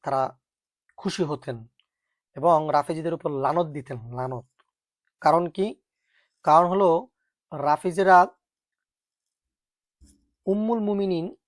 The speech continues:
আয়েশা রাদিয়াল্লাহু তাআলা আনহা, আল্লাহ রাসূলের প্রিয়তম স্ত্রী,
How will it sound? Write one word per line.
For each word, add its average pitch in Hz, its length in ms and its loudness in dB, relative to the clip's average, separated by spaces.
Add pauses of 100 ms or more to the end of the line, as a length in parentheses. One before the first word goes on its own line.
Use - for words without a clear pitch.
(140)
আয়েশা 165 360 -2
রাদিয়াল্লাহু 165 380 0
তাআলা 151 200 0
আনহা, 143 280 -2
আল্লাহ 147 180 -2
রাসূলের 160 340 -4
প্রিয়তম 160 540 -6
স্ত্রী, - 480 -14